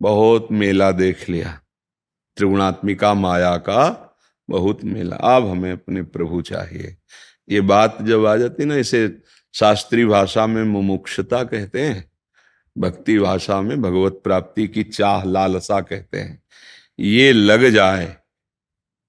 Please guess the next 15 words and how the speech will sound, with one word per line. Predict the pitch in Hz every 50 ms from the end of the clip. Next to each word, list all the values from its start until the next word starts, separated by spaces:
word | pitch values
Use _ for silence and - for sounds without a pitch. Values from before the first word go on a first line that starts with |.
| _ _ -
तो | 131 120 - - -
फिर | - 151 143
स्वाद | 135 - - 123 120 120 131 131 147
बताने | 117 117 104 - - 104 107 117 131 139
की | 120 120 110
जरूरत | 113 107 104 101 - -
नहीं, | 110 117 113 104
आगे | 104 98 92 95 107 104
आगे | 104 98 101 104 95
कदम | - 98 98 95 104 107 101
कदम | - 101 95 95 95 90
पर | 87 - 98 95 95 85 - _
स्वाद | - - - - _ - - - 104 104 101 101 98 98
ही | 95 95 104 98
स्वाद | - - 98 95 95 90